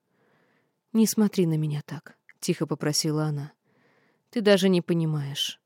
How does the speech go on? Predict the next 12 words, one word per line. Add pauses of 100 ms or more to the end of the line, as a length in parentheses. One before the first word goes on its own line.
(120)
а
мне
больно
так,
словно
кинжал
в
груди
проворачиваешь. (720)
Сынок,
прошу
тебя,